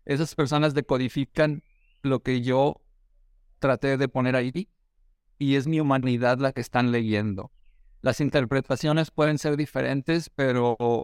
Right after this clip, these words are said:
para mí en eso radica el, el, el hacer arte, para mí,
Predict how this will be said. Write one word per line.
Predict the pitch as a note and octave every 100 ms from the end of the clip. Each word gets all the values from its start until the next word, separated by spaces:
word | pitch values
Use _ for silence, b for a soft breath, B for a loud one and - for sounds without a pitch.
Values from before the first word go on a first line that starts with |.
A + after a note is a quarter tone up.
| -
para | B2+ B2
mí | C3 E3+ - _ _ _ _ _
en | B2+ B2 C3+
eso | C3+ E3+
radica | C#3+ C3 B2+ C3+ D3+ D#3 D#3 _
el, | A#2+ A#2 A2 A2 -
el, | A#2 A2 G#2
el | A#2+ A#2
hacer | G#2 B2
arte, | A#2 A2+ - F#2+
para | - A2+ G#2+
mí, | G#2+